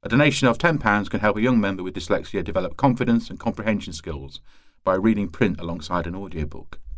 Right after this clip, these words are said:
A donation of twenty pounds could help a visually impaired member escape the sense of isolation through their love of books. A donation of fifty pounds could help towards the cost of producing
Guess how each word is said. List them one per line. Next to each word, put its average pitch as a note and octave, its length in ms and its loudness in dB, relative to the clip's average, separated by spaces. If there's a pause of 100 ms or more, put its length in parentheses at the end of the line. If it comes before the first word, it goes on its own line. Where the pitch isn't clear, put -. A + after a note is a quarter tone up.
(580)
A - 80 0
donation G2+ 280 2
of - 80 -4
twenty F3 260 2
pounds F#2+ 260 0
could G2+ 120 -6
help G#2 160 2
a - 20 -4
visually A2 280 2
impaired G#2+ 380 2
member F2 260 -2
escape F2+ 320 -2
the - 40 -12
sense A2+ 300 0
of - 80 0
isolation G#2 600 2
through D#2+ 200 -4
their E2+ 100 2
love F2 200 0
of - 60 -10
books. - 520 -6 (640)
A G2 60 6
donation F2 260 0
of - 80 -8
fifty D#3 240 2
pounds D3+ 320 2
could - 140 -6
help A2 200 2
towards G2+ 280 -4
the - 60 -6
cost - 300 -2
of G2+ 80 -6
producing F#2 500 -2